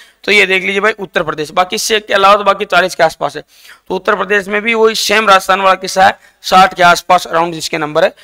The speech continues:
वो physical देने जाएंगे। और ये पूरी की पूरी cut ऑफ मैंने आपके समक्ष मोटा मोट रख दी भाई। मैंने शुरुआत में ही आपको बताया था कि इतने number अगर आप ले आओगे तो इतनी cut off गई है,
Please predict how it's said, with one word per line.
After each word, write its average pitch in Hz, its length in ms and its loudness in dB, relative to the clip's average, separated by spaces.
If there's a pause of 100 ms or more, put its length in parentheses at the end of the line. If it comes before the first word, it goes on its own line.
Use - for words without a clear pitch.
(220)
वो 202 140 2
physical 160 400 -6
देने 147 180 -4
जाएंगे। 147 260 -2
और 196 80 -2
ये 185 180 -4
पूरी 170 280 -6
की 147 80 -14
पूरी 143 220 -10
cut 131 180 -10
ऑफ 131 120 -8
मैंने 127 180 -12
आपके 127 240 -10
समक्ष 190 280 -6 (280)
मोटा 196 300 2
मोट 170 240 -2
रख 143 120 -4
दी 131 180 -12
भाई। 131 160 -6
मैंने 165 220 -8
शुरुआत 156 380 -2
में 160 60 -10
ही 170 80 -6
आपको 156 240 -6
बताया 139 260 -2
था 160 120 -4
कि 170 180 -14
इतने 165 260 -10
number 160 220 -6
अगर 151 120 -2
आप 147 200 0
ले 135 100 -6
आओगे 170 320 0 (400)
तो - 160 -12
इतनी 180 300 -8
cut 147 200 -8
off 151 180 -6 (540)
गई 190 180 2
है, 131 240 -18